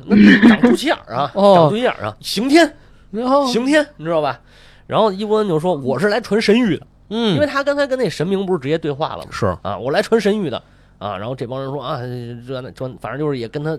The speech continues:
Speaker 1: 交流。”然后说：“那神谕是什么？”啪一说。
Speaker 2: 啊，把那个安全词一说。
Speaker 1: 嗯，安-，就不是，就是那个安全词是跟刚才那个没脑袋那个神
Speaker 2: 没脑袋神告诉他的。
Speaker 1: 说的。啊，没脑袋神告诉他一堆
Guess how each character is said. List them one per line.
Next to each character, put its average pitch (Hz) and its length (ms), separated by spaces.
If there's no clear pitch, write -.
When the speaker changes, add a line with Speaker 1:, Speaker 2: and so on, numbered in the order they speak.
Speaker 1:
交 165 180
流。” 110 220
然 110 140
后 120 80
说： 131 140
“那 131 100
神 139 140
谕 170 100
是 143 60
什 123 80
么？” 135 160
啪 - 380
一 123 120
说。 143 220
Speaker 2:
啊， 143 120
把 113 160
那 120 120
个 147 280
安 170 120
全 175 160
词 139 180
一 160 120
说。 170 280
Speaker 1:
嗯， 139 160
安-， 214 120
就 254 120
不 214 180
是， 247 140
就 240 120
是 240 60
那 262 100
个 165 240
安 247 100
全 262 140
词 247 120
是 240 80
跟 240 200
刚 320 180
才 214 140
那 233 120
个 147 380
没 175 140
脑 185 180
袋 123 80
那 175 160
个 135 180
神 151 320
Speaker 2:
没 160 160
脑 165 160
袋 147 80
神 160 180
告 185 180
诉 120 140
他 104 160
的。 98 100
Speaker 1:
说 - 120
的。 151 80
啊， 147 80
没 190 100
脑 233 140
袋 185 100
神 202 160
告 233 140
诉 180 60
他 214 100
一 202 80
堆 220 200